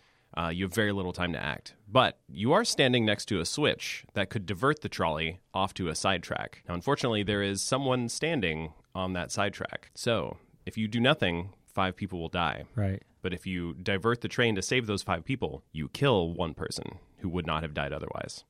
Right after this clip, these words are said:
Speaker 1: So what do you do?
Speaker 2: Uh, well, I mean, one, my, my thought would be that the trolley has a bell, so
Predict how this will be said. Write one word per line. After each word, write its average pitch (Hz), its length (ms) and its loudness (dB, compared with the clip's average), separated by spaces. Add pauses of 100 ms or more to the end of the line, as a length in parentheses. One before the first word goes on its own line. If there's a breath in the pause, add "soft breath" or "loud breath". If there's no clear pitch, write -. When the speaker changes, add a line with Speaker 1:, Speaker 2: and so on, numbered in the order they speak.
Speaker 1:
So 98 120 -2
what 90 100 0
do 82 60 -2
you 80 80 -4
do? 90 200 -2 (100)
Speaker 2:
Uh, 147 160 4
well, 110 420 6
I 123 80 2
mean, 107 460 4 (240)
one, 139 640 8
my, 131 400 4
my 127 180 2
thought 170 240 8
would 120 140 4
be 117 160 6
that 104 140 2
the 101 80 -2
trolley 107 320 4
has 98 200 2
a 92 60 2
bell, 92 420 0 (120)
so 110 680 6